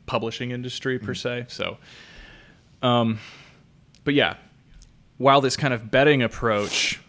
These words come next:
Speaker 1: that is extremely kind of capitalist minded, um, is generally effective in keeping them from risking too much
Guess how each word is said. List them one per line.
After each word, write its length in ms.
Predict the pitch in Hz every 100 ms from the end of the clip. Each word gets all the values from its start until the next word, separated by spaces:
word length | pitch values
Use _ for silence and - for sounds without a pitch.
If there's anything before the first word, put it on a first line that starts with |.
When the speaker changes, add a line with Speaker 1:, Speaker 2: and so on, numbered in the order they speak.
| _ - - -
Speaker 1:
that 120 | 120
is 120 | 107
extremely 600 | 104 - - 120 113 110
kind 200 | 104 107 104
of 80 |
capitalist 640 | - 110 104 107 104 - -
minded, 460 | 107 104 104 104 - _ - - _
um, 320 | 110 104 101 98
is 160 | 113
generally 240 | 127 120 113
effective 680 | - 110 113 107 - - - - - - - - 123
in 180 | 110
keeping 360 | 107 139 131 120
them 160 | 113 110
from 220 | - 110
risking 380 | 127 - 135 117
too 240 | - 117
much 500 | 113 107 107 -